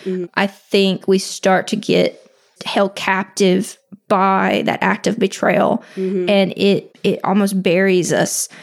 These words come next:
Speaker 1: Yeah.
Speaker 2: And I think God saying, "Forgive,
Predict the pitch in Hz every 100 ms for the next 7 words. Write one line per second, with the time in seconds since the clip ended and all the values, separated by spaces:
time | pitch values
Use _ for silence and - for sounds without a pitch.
0 | - 185 180 185 180 196 226 247 208 -
1 | 190 185 240 185 185 185 - 190 208 -
2 | 196 190 196 196 185 190